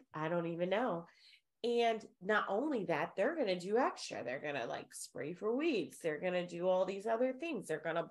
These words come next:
blow this stuff off. And that is gonna be s-, with that freed up energy I have, how much more can I create that's going to be of greater good to the universe and to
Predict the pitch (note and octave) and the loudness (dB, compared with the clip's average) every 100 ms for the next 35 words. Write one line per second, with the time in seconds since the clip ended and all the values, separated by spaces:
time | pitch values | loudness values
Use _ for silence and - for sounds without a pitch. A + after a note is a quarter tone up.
0 | - A#2+ A#2 E3+ F3+ G#3 - A3 A3 D4+ | -6 -4 0 0 -2 -4 0 0 0 0
1 | D4+ - - - - - _ - B3+ A#3 | 0 -2 -12 -20 -20 -20 _ -2 0 0
2 | G#3+ B3+ D#4 - - - - E4+ D4+ A3 | 0 2 2 0 -2 -4 -2 -2 0 -2
3 | - - - - _ _ _ _ F3 A#3 | -4 -6 -10 -20 _ _ _ _ 0 0
4 | C4 - A3 G#3 - A#3+ D4 G4 F#4 F4+ | 2 4 4 4 -2 0 4 4 2 -2
5 | G3 G#3 G#3+ G3 D#3+ C#3 C3 C#3 D3 C#3 | -2 0 0 -2 -2 0 0 0 -4 -8
6 | D3+ A2 - F2 - - _ _ _ _ | -8 -8 -10 -12 -16 -20 _ _ _ _
7 | _ _ _ _ G#3+ B3 E4+ - F3+ F3 | _ _ _ _ 0 2 2 -2 -2 2
8 | D#3+ D3+ D#3+ - D3 C#3 C3 - D3 C#3+ | 6 6 4 -2 -2 -2 -2 -6 -4 0
9 | D#3+ G#2 F#2+ - _ _ - D3 C#3 - | 0 0 -6 -12 _ _ 2 2 0 -6
10 | - - - _ F3+ E3 D#3+ D#3+ E3+ - | -14 -14 -18 _ -8 -2 2 2 0 -4
11 | F3+ D3+ D3 C3+ C#3+ - C#3+ - C3+ C3+ | -6 -4 -2 -2 -2 -4 -6 -2 -2 -2
12 | C3 C#3 A#2 - - - - - - - | -4 -2 -4 -4 -10 -10 -10 -10 -10 -12
13 | - - - - E3+ D#3 D3+ A#2 | -12 -16 -12 -8 -8 -4 -2 -2